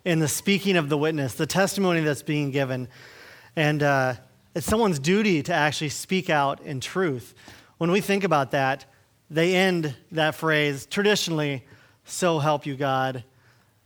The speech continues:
Nowadays, that's been kind of, uh, pushed to the side because we can't involve God with anything having to do with oaths or truth. But historically, I would say there's really been a desire for truth. We want the truth, and we want it verified by something that is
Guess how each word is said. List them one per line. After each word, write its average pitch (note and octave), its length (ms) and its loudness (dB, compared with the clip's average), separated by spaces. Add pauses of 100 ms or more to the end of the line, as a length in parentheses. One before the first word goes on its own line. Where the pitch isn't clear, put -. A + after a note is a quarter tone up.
(120)
Nowadays, E3 680 2 (260)
that's D#3+ 180 2
been D#3 200 0
kind D#3+ 220 2
of, C#3 160 0
uh, C3+ 440 0
pushed - 280 -2
to E3 60 -4
the D3+ 80 -2
side E3 340 2
because D3 240 -4
we D3+ 60 -4
can't E3 200 2
involve C#3 320 -2
God D3 260 2
with C3+ 140 -6
anything C#3+ 300 -4
having C#3 200 -2
to C#3 60 -6
do C#3 120 -4
with C3 140 -8
oaths D3+ 440 -6
or E3 100 -10
truth. D#3 500 -4 (400)
But D3+ 160 0
historically, D#3+ 880 -2 (380)
I E3+ 120 2
would F3 100 0
say F3 180 0
there's D#3 220 -2
really E3 280 2
been D#3 240 0
a D#3 100 -4
desire C#3 580 0
for C3+ 180 -8
truth. C3+ 520 -8 (220)
We D#3 120 -2
want E3 380 0 (340)
the D#3 80 -4
truth, F#3+ 400 0
and D#3+ 60 0
we D#3+ 80 0
want E3 260 0
it F3 100 -2
verified D3 880 0
by C#3 160 0
something D3+ 680 -4
that C3+ 220 -4
is C3+ 460 -8